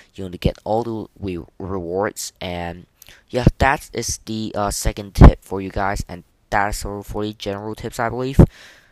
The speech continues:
And now I'm going to provide you the tips and the best comms and the best brawls, the best build for the best brawls.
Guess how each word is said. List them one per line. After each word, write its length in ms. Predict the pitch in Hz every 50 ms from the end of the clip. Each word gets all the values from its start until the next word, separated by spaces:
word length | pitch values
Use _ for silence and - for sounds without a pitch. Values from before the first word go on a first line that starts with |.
| _ _ _ _ _ _ _ _ _ _ _ _ _ _ _ _ _ _ _ _ _ _ -
And 180 | 120 135 135
now 400 | 151 160 170 180 185 175 143 - _ -
I'm 340 | - 110 113 123 139 147 147 -
going 300 | - 117 107 107 104 104
to 180 | - - - 98
provide 680 | - - - 107 98 - 98 92 92 90 - 64 -
you 340 | 98 98 98 92 90 87 - _ -
the 80 | - - -
tips 440 | - - - 175 - - - - -
and 140 | - 104 104
the 40 | -
best 300 | - 107 95 - - -
comms 540 | - - - 98 101 104 104 107 110 107 101
and 120 | 95 95
the 100 | 90 - _ _ _ _ _ _ _ _ _ _ -
best 240 | 104 101 - -
brawls, 400 | - 110 110 95 104 101 - - - _ _ -
the 100 | 107 -
best 340 | - 95 90 - - - - _ _ -
build 260 | 101 101 104 110 -
for 140 | - - 117
the 80 | 113 -
best 260 | - 113 - - -
brawls. 400 | - 113 110 110 113 - -